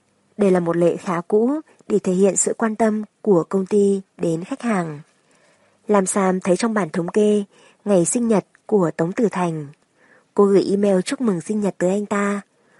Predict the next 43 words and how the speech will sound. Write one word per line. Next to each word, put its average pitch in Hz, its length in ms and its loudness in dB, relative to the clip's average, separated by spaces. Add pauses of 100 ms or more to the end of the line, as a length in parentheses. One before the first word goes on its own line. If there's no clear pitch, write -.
(200)
Ngoài 190 180 2
ra 220 360 0 (220)
còn 190 140 2
đính 175 160 -2
kèm 175 380 0 (220)
một 175 280 -2
cái - 100 -2
ảnh 170 280 -2 (120)
hình 165 280 -4
bánh 156 140 -6
kem 196 260 -2
cực 185 260 -2
to. 190 300 -2 (720)
Rất - 220 -4
thành 185 180 0
ý 165 240 -2
chứ 254 120 -4
nhỉ? 180 360 -2 (720)
Cô 190 120 4
không 196 200 -2
nhịn 185 200 -2
được 180 260 0 (240)
mà 196 220 0
cho 233 160 -2
thêm 226 220 -2
mình 170 240 -2
một 165 140 -4
điểm. 170 320 2 (960)
Tống 175 180 0
Tử 226 140 0
Thành 160 320 -6
không 185 220 -6
trả 180 160 -2
lời 151 220 -4
cô. 185 340 -2 (720)
Lam 190 180 0
Sam 180 220 -2
lơ 180 160 4
đãng, 170 360 -2 (240)
cất - 140 0
di 220 180 -2
động 190 240 -2
đi, 202 320 0